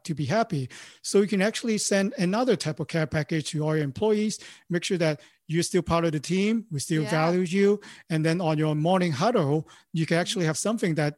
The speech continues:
Speaker 1: you know, all wear and you feel, uh, you're still being part of a team. So there are actually a lot of,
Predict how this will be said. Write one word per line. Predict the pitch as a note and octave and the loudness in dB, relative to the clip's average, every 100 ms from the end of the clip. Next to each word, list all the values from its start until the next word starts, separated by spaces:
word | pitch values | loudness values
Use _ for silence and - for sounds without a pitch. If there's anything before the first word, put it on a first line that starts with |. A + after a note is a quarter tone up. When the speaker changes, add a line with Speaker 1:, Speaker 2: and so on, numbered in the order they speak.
| - | -6
Speaker 1:
you | D#3+ | -4
know, | D3+ | -2
all | F3 E3+ D#3 | 0 2 4
wear | D#3+ D#3+ E3 D#3+ | 2 2 0 -2
and | D3+ | -2
you | D3+ | -2
feel, | - E3+ E3 - - _ - | 2 2 2 -2 -20 _ -8
uh, | C3+ B2+ G3 | -4 -4 -4
you're | D#3 | -2
still | - F3 D#3+ | 0 2 2
being | F3 D#3 | 2 2
part | - D#3+ | 2 -2
of | C#3+ | -4
a | C#3+ | -6
team. | G#3+ F3 B2+ - - - | -4 -4 -4 -10 -20 -10
So | - F3+ | 0 2
there | F3 G3 | 4 4
are | |
actually | G#3+ - A#3+ | 4 2 0
a | G#3+ | 2
lot | E3+ F3 G3 | 2 2 2
of, | F3+ | 2